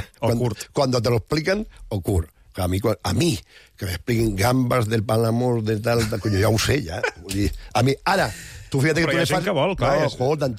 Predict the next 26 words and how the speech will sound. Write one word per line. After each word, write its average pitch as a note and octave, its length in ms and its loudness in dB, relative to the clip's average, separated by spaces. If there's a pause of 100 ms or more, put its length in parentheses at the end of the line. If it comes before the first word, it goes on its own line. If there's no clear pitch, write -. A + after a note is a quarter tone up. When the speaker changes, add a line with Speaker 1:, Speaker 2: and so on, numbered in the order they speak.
Speaker 2:
una D3 160 0
parella E3 320 0
que C#3 80 -4
tu D3 100 2
le C#3+ 80 0
fas D#3 180 0
un D3 120 2
regal C3+ 280 2
de, A#2+ 220 2
de G#2 180 -2
noces F2 300 -2 (480)
i - 80 -2
la D2+ 80 -4
portes A2+ 340 0
al F2+ 220 2 (240)
disfrutar. A2 460 0 (920)
Vols A#2+ 320 4
saber A#2+ 260 0
tot? - 200 -2 (1700)
I F#2 60 0
a F#2 60 4
veure, A#2+ 200 2 (300)
pregunta. F#2+ 400 -4 (240)
Tres, E3 300 0
el G2+ 120 4
ritme. F#2 380 0